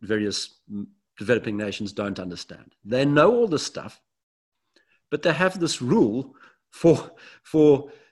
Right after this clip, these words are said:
leaving lockdown, which basically can never be met by any developing country. We have to have a full and sufficient contact tracing system in place. Okay? <laughs> Now,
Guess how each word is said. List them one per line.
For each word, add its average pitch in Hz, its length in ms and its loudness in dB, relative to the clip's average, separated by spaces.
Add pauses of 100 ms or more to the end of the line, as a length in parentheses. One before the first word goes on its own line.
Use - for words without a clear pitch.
(100)
leaving 180 340 2
lockdown, 147 600 0 (520)
which - 340 -2
basically 185 440 2
can 139 260 0
never 127 240 4
be 104 320 -6 (600)
met 110 340 -4 (600)
by 131 340 0
any 156 460 4 (240)
developing 107 440 0
country. - 400 -14 (880)
We 120 120 0
have 156 200 0
to 175 120 0
have 151 360 0 (760)
a 120 80 -2
full 240 360 0
and 165 200 0
sufficient - 560 -4 (240)
contact 180 520 -2
tracing 143 500 -2
system 127 380 -4
in 107 100 -4
place. - 420 -10 (540)
Okay? 127 420 -4
<laughs> - 60 -20 (420)
Now, - 440 -2